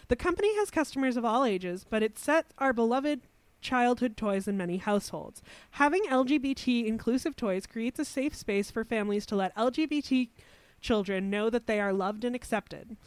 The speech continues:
Joe Nellist from U K's L G B T Foundation told C N N. Nellist added,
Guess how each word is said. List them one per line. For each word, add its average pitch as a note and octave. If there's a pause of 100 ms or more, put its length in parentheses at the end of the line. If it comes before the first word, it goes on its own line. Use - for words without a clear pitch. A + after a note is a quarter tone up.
(280)
Joe G#3+
Nellist G3+
from G3+
U A3+
K's G#3
L G#3
G G#3
B G3+
T G#3+
Foundation G3+
told F#3+ (180)
C G#3+
N F#3+
N. G3+ (800)
Nellist C#4+
added, A#3